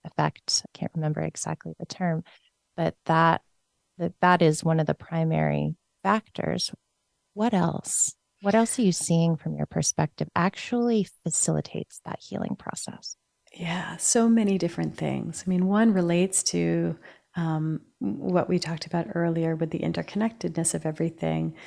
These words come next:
Speaker 2: when we get that opportunity to have a quieter default mode network, it seems to dissolve that narrow sense of the self that we carry. And it's somewhat of an adaptation to get through our lives.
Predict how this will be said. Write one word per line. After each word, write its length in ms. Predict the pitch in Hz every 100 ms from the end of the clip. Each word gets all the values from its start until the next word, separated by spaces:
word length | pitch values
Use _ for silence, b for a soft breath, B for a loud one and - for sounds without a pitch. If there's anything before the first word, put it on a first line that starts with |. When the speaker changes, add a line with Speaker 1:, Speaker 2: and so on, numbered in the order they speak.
| B B -
Speaker 2:
when 180 | 196
we 100 | 180
get 320 | 175 190 196 190
that 160 | 196
opportunity 800 | 147 170 185 - 175 170 170 160
to 120 | 160
have 240 | 160 160 160
a 80 | 160
quieter 720 | - - 170 175 175 170 165
default 560 | 165 165 - 160 160
mode 240 | - 165 156
network, 540 | - - - - - B B B B
it 120 | 185
seems 480 | 185 - 190 185 190
to 160 | - 185
dissolve 720 | 175 175 170 165 175 180 175
that 200 | 160 160
narrow 400 | 165 165 165 160
sense 380 | 160 170 165 -
of 100 | -
the 80 | -
self 500 | - 170 - - -
that 180 | 180
we 120 | - 180
carry. 680 | - 180 165 160 180 240
And 120 | 294
it's 240 | 302 302 - -
somewhat 380 | 220 196 190 180
of 100 | 165
an 120 | 160 165
adaptation 720 | 165 156 - 160 151 180 233
to 100 | 202
get 180 | 175 156
through 200 | - 170
our 140 | 160
lives. 500 | 156 156 160 208 -